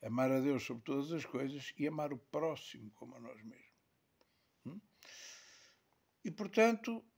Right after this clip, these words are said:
a obrigação e o julgamento, no final, sereis julgados pelo amor, significa que aquilo que se nos vai pedir em termos de contas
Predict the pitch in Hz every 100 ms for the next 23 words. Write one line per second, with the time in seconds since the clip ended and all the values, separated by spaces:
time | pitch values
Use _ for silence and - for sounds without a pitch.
0 | _ - 175 - 208 220 214 208 170 180
1 | 170 - 196 151 117 - 190 208 196 247
2 | 208 170 143 120 - 131 113 135 160 147
3 | - 139 123 123 120 117 - - 151 180
4 | 214 220 - 190 160 131 175 180 196 170
5 | - 254 285 285 - _ - - _ _
6 | - _ _ _ _ _ _ 135 127 208
7 | 202 120 - 113 - 156 165 156 123 143
8 | 180 170 - 147 196 214 151 - _ _
9 | 131 131 127 123 120 - - 165 165 165
10 | 214 226